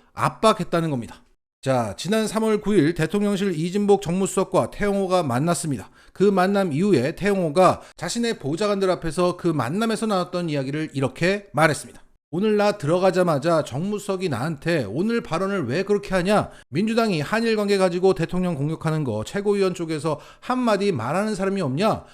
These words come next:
그런 식으로 최고위원 하면 안 돼.' 바로 이진복 수석이 이렇게 얘기하는 거예요. 그래서 앞으로 이거 최고위원 발언할 때 대통령실에서 다 들여다보고 있다. 당신이 공천 문제 때문에 신경 쓴다고 하는데 당신이 최고위원 있는 기간 마이크 쥐었을 때 마이크를 잘 활용해서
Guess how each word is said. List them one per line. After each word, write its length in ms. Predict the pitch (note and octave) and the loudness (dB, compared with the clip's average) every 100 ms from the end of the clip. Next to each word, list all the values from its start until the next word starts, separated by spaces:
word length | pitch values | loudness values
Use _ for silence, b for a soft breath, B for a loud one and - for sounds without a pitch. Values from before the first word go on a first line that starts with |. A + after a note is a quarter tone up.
| B | B
그런 260 | - A#3 A3 | -2 0 0
식으로 260 | G#3+ G#3+ | 0 -2
최고위원 500 | G#3 G#3 G#3 G#3 G3 | 0 0 4 4 4
하면 280 | G3 G3+ G3 | 0 0 -2
안 220 | G2+ C3 | -2 2
돼.' 300 | G#3 A#3 - - _ | 6 6 2 -12 _
바로 260 | - A3+ A#3+ | 2 2 4
이진복 520 | F3 G3 A#3+ A3+ A3+ | 0 0 2 2 0
수석이 360 | - A3+ G#3 D3+ | 0 0 2 0
이렇게 360 | F#3+ G#3+ A3 | 2 2 2
얘기하는 460 | F#3+ F#3+ G3+ G3+ G#3 | 2 4 2 2 2
거예요. 720 | G3+ F3+ F3 F#3 D#3+ G#2 D#2 - _ | 4 4 2 2 2 -2 -6 -14 _
그래서 260 | G#3 A3 | -2 2
앞으로 320 | F#3+ - G#3 D#3 | 0 2 0 2
이거 200 | F3+ G3+ | 2 0
최고위원 440 | G#3+ A3 A3 G#3 | 0 0 0 0
발언할 420 | E3 F#3+ F#3 D#3+ | 0 0 0 -2
때 160 | F#3+ F3 | 0 0
대통령실에서 720 | D#3 - G#3 G3+ F3+ F3 F3 | -2 -4 -4 -4 -4 -6 -4
다 320 | F#3+ A3 A3 | 0 0 0
들여다보고 520 | E3 G#3+ A3 G3+ G#3 | -2 -2 0 -2 -4
있다. 500 | F3+ - F#3+ E3 C#3 | -4 -4 0 2 0
당신이 540 | C#3 F3 G3+ G#3+ A3+ - B | -2 -6 -8 -4 -6 -6 B
공천 420 | - F3 A3 A3+ A3 | -8 -6 -4 -2 -2
문제 320 | G#3 G#3 G3+ | 0 0 0
때문에 240 | F#3+ G3+ | -2 -2
신경 300 | F#3 A3 A3 | -4 -4 -6
쓴다고 340 | G3 G3+ G3 F3 | -4 -2 0 2
하는데 600 | G3 E3+ F3+ G3 C3+ - | 0 0 2 2 2 -2
당신이 340 | C3+ D#3 D#3+ D3+ | -8 -6 -6 -6
최고위원 580 | A#3 A#3 A#3+ A3+ A3 | -4 -2 2 2 2
있는 260 | E3+ F#3+ G3+ | 0 -2 -4
기간 320 | D#3 G3+ D3+ | -2 0 0
마이크 460 | B2+ G3 A3 A3+ A3 | 0 -2 -4 -6 -6
쥐었을 540 | - F3 A3 A3 D3 | -2 -2 0 -4 0
때 180 | G3+ F3 | 2 2
마이크를 500 | G#2+ F3 F#3 E3 F3 | 0 -2 -2 -2 -4
잘 240 | F3 G#3 | 0 0
활용해서 760 | A3+ - A#3+ G#3 F#3+ G#3 A3+ | -2 -4 -2 -2 -2 2 0